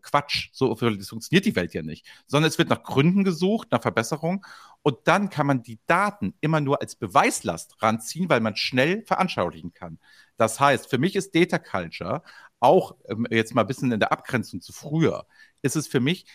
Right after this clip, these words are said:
du diskutierst jetzt über Daten. Ich sage ja immer, jetzt erst, wenn du die Dashboards hast, geht deine Arbeit eigentlich erst los. Sie ist nicht fertig, sie ersetzt es nicht, sie unterstützt es so maßgeblich. Das heißt,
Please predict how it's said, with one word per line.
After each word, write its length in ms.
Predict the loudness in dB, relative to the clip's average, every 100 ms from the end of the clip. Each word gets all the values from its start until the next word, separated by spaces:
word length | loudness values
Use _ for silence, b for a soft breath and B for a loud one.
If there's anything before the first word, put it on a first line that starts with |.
| b -12
du 100 | -6
diskutierst 960 | -6 -6 -8 -12 -10 -10 0 2 2
jetzt 160 | -4 -6
über 140 | -4
Daten. 340 | -2 -4 -6 -8
Ich 80 | -2
sage 240 | 0 0
ja 60 | 0
immer, 140 | 0
jetzt 420 | 2 0 0 -4
erst, 260 | -2 -2 0
wenn 120 | -4
du 140 | -4 -8
die 160 | -8
Dashboards 400 | -2 0 -2 -6
hast, 220 | -8 -10 -2
geht 260 | 0 2
deine 340 | 0 0 -4 2
Arbeit 400 | 4 4 0 0
eigentlich 400 | -2 -2 -6 -8
erst 200 | -10 -6
los. 300 | -2 -2 -4 b b b
Sie 200 | -8 -4
ist 260 | 0 0 0
nicht 180 | -6 -2
fertig, 400 | 0 0 -2 -8
sie 120 | -8
ersetzt 480 | -2 0 0 -2 -6
es 180 | -4 -4
nicht, 260 | -6 -8 B B -8
sie 140 | -6
unterstützt 800 | -4 -4 -6 -8 -4 -4 -4 -8
es 100 | -8
so 80 | -4
maßgeblich. 640 | -4 -6 -8 -10 -10 -14
Das 200 | -12 0
heißt, 260 | 2 2